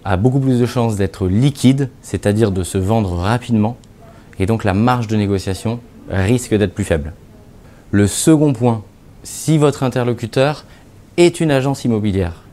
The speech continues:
je vous invite à lui poser de façon complètement transparente cette question. Est-ce que vous détenez un mandat exclusif ?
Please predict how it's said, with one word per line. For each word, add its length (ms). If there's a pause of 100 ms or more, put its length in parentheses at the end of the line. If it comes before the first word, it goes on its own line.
(840)
je 80
vous 200
invite 260
à 40
lui 80
poser 240
de 60
façon 260
complètement 500
transparente 800
cette 180
question. 400 (680)
Est-ce 180
que 80
vous 200
détenez 400
un 100
mandat 380
exclusif ? 580